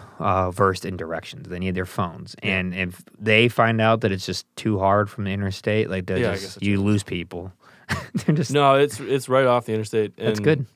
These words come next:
Speaker 2: um, yeah, like, I mean, you can kinda, like, it's a good place to stay, too. Like, if you're driving from Cleveland to New York, you could come crash and you
Speaker 1: Yeah.
Speaker 2: do a session or something, like, that kind of stuff. So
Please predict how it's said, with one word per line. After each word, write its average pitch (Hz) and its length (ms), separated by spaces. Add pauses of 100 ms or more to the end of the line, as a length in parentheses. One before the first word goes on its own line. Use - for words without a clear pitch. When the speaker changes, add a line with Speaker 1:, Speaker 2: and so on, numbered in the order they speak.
(120)
Speaker 2:
um, 98 420 (1080)
yeah, 117 240
like, 107 200
I 110 100
mean, 104 200 (240)
you 120 160
can 117 120
kinda, 113 220
like, 101 180 (240)
it's - 120
a - 20
good 117 160
place 123 180
to 110 80
stay, 104 420
too. 110 180
Like, 104 80
if 101 60
you're 98 120
driving 98 360
from 98 360 (680)
Cleveland 135 420
to 120 100
New 117 80
York, 120 440
you 98 100
could - 160
come 98 420
crash 98 480
and 92 180 (100)
you - 160
Speaker 1:
Yeah. 104 260
Speaker 2:
do 92 120
a 143 60
session 73 360
or 58 80
something, 55 260
like, 92 140
that 98 140
kind 82 120
of - 60
stuff. - 220
So 92 240